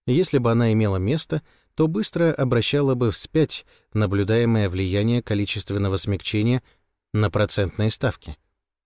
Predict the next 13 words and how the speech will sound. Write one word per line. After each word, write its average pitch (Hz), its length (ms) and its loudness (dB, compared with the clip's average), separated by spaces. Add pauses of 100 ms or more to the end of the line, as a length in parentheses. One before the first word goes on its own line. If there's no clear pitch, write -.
(140)
А 104 140 0
этого 95 240 0
не 104 140 2
произошло. 95 640 -2 (960)
И 104 80 2
в 110 80 2
этом 165 240 2
отношении 123 600 0
инвесторы 143 560 0
согласились 113 760 -2 (220)
с - 100 -12
профессиональными 113 840 2
аналитиками. 95 680 -4